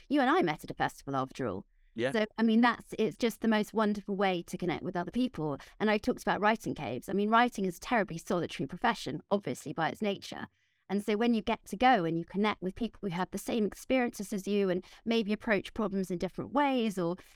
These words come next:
Speaker 1: just understand, and it just, my golly, I always come away feeling so energized, um, and happy. So I think, I think that's why. And of course, uh, the location is wonderful. I mean, Harrogate's such a
Speaker 2: Oh.
Speaker 1: gorgeous town. I mean, not just Betty's where, <laughs> but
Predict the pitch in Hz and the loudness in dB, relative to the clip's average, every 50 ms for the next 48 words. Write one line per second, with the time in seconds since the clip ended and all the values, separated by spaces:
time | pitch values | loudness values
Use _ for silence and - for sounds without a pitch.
0 | _ - - - 330 359 - - - - - 254 254 269 262 - - 330 349 320 | _ -8 -2 0 0 0 -2 -6 -6 -2 0 0 2 0 0 2 2 4 4 4
1 | 254 240 226 226 220 202 _ _ _ _ _ _ - 247 269 - 359 349 - - | 4 4 2 0 -2 -2 _ _ _ _ _ _ -2 -2 0 0 0 -2 0 2
2 | 262 277 285 269 - 339 359 262 214 214 214 208 - - 247 269 330 311 - - | 2 2 4 4 4 4 4 4 4 2 2 0 0 0 2 2 0 0 2 2
3 | 285 269 285 277 262 226 - - 208 214 226 - - - 277 269 - - _ - | 4 4 4 4 2 0 0 -2 -2 -2 -2 -2 -2 0 0 0 0 -2 _ 2
4 | 285 294 262 220 - - 135 117 120 - - - - - - - _ _ _ _ | 4 4 4 4 2 -2 -4 -6 -6 -10 -12 -14 -16 -18 -20 -20 _ _ _ _
5 | _ - - 196 196 202 202 196 - 214 214 220 285 269 - - 160 139 - - | _ -2 0 2 2 2 0 0 -2 -2 0 2 2 2 2 0 -6 -6 -6 -2
6 | - 208 208 202 214 - 330 320 277 220 - _ _ _ - 240 254 302 262 226 | 0 2 2 2 2 4 4 4 4 4 0 _ _ _ -2 0 2 4 4 4
7 | 196 165 - - - 143 156 156 165 175 180 - 220 214 196 - - - - 165 | 4 2 -2 -4 -6 -4 -2 -2 -2 -2 -2 -2 -2 -2 -2 -4 -8 -4 -2 0
8 | 175 175 175 170 202 196 202 196 - 240 208 185 - - 139 143 - 156 139 123 | 0 0 0 0 0 0 0 0 0 0 -2 -2 -2 -4 -6 -4 -2 -2 -2 -2
9 | - - _ _ _ _ _ - 185 180 180 196 226 208 180 147 135 92 - - | -2 -6 _ _ _ _ _ -2 0 0 0 2 2 2 0 0 -2 -6 -8 -12
10 | - - 175 165 - - - 165 - 160 - _ _ _ - _ _ - - - | -12 -10 -10 -6 -4 -2 -2 -2 -4 -6 -10 _ _ _ -20 _ _ -20 -20 -20
11 | _ _ _ _ _ _ - - 170 170 170 170 202 220 196 - - 180 160 - | _ _ _ _ _ _ -4 -2 0 2 2 4 2 2 2 0 -2 -6 -4 -2
12 | - 196 196 - - 156 127 147 151 - 165 151 151 151 - - - _ _ - | 0 -2 -2 -2 -4 -6 -6 -6 -6 -4 -2 0 0 0 0 -2 -4 _ _ -2
13 | - 302 320 - - - 277 254 - - - 294 262 - - 294 277 269 | -2 -2 -2 -4 -4 -4 -4 -4 -4 -6 -6 -6 -6 -2 2 2 2 2